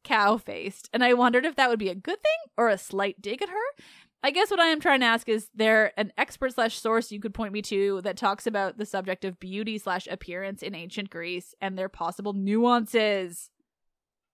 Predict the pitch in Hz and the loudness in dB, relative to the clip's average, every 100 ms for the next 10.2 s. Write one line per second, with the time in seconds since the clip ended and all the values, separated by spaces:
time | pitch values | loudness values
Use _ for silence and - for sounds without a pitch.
0 | _ 220 262 269 254 240 247 240 254 262 | _ 6 10 12 10 8 4 4 2 2
1 | - 254 233 220 214 202 214 226 220 202 | 4 4 6 2 4 2 2 0 0 2
2 | 202 208 202 202 190 196 202 190 190 180 | 2 2 0 0 0 -2 -4 -4 -4 -6
3 | 190 202 180 190 180 151 165 - - - | -6 -8 -8 -4 -2 -2 -6 -12 -18 -20
4 | - - - - - _ _ 262 285 302 | -20 -20 -20 -20 -20 _ _ 0 2 4
5 | 415 427 240 233 247 240 226 208 196 196 | 2 2 -2 0 4 2 2 2 4 4
6 | 190 190 - 254 247 269 359 392 - 285 | -4 -12 0 2 2 0 -4 -6 -2 -2
7 | 277 254 226 - - - 196 196 196 196 | -2 -2 -2 -4 -16 -8 -6 -4 -6 -4
8 | 220 226 208 202 196 226 247 269 - 233 | -2 -2 -4 -6 -4 -4 -4 -8 -6 -4
9 | 233 220 208 196 185 180 185 311 403 - | -2 -4 -4 -6 -10 -12 -8 -8 -8 -10
10 | - | -12